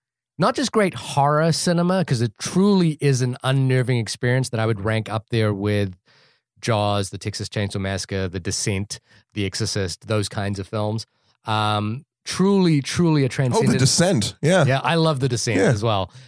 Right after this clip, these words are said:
Speaker 1: Um, I, I, I think it truly is a transcendent experience, and I think it enters not just the pa-, the, the pantheon of great horror cinema has to, like, doesn't need the caveat horror cinema. It is just great cinema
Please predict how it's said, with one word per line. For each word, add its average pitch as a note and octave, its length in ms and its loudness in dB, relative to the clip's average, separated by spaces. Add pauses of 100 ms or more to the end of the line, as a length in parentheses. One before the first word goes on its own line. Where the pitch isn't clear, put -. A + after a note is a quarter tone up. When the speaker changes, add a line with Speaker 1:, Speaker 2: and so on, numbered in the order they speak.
(160)
Speaker 1:
Um, C3+ 500 0
I, C3 420 0
I, A#2+ 140 0
I A#2+ 40 2
think C#3 160 2
it B2 120 -2
truly E3 460 2
is C3+ 120 4
a B2+ 60 0
transcendent A#2 580 0
experience, B2 320 -2
and A2+ 120 -2
I A2 80 0
think A#2 140 -2
it B2 60 -2
enters A#2+ 400 0
not C#3 220 0
just D#3+ 160 -2
the C#3+ 60 -4
pa-, - 160 -4 (340)
the, E3 120 2
the D3 160 0
pantheon A3+ 540 0
of C#3+ 140 0
great D#3 300 0
horror D3 420 -2
cinema A2+ 720 -2 (640)
has D#3 360 -2
to, C#3+ 240 -2 (100)
like, D3+ 280 0
doesn't E3+ 360 0
need D3+ 280 2
the C3 80 0
caveat B2+ 720 0
horror A2 420 0
cinema. G2 580 -2 (280)
It A#2+ 160 -2
is A2 280 0
just A2+ 400 -2 (360)
great A#2+ 400 2
cinema F#2 560 -4